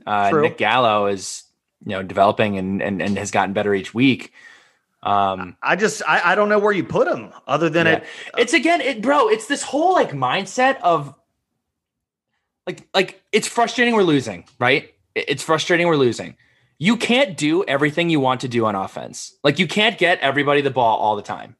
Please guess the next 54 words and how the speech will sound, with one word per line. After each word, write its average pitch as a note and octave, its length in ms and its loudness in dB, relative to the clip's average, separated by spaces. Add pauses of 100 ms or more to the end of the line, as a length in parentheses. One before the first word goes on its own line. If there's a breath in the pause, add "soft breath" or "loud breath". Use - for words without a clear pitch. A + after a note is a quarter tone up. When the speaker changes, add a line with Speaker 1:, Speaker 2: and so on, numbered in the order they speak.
(260)
Speaker 1:
I, C3 120 0
like, C3+ 180 0
everybody, E3+ 560 2
eh, C#3+ 240 0
like, C#3 220 -2
y-, - 420 -10 (160)
every F3+ 300 0
day, F3 180 0
every E3+ 340 2
game, D#3 380 2
some, C#3+ 240 0
we're C#3 160 2
gonna C3+ 120 2
look C3+ 100 2
at C3+ 80 0
the B2 40 0
box A2+ 280 0
score C#3+ 160 0
and C3 80 -2
be B2+ 40 2
like, G#2+ 140 0
"Why G#2 160 4
didn't C3 160 0
we B2+ 80 -2
do A#2+ 100 0
this? B2 280 -2
Why F#2+ 120 0
didn't A#2 140 0
this A#2 140 -4
person - 260 -4
touch F#2 180 -8
ball? F#2+ 140 -6
Why G2+ 140 2
did A#2 100 -2
this A2+ 100 -6
person A2 280 -2
only G#2+ 80 -4
get G2+ 140 -4
this G2 120 -6
many G2+ 160 -2
targets? G2+ 380 2
Why G#2 180 0
this? G#2 220 -2
Why G2+ 100 0
that? G#2 160 -2
Why G#2+ 140 -2
this?" A2 180 -2 (340 loud breath)
As - 60 -20
long E3 120 2
as G#3 100 2
we're - 20 -8
scoring G#3+ 220 0
thirty-five F3+ 420 2
points, E3 380 0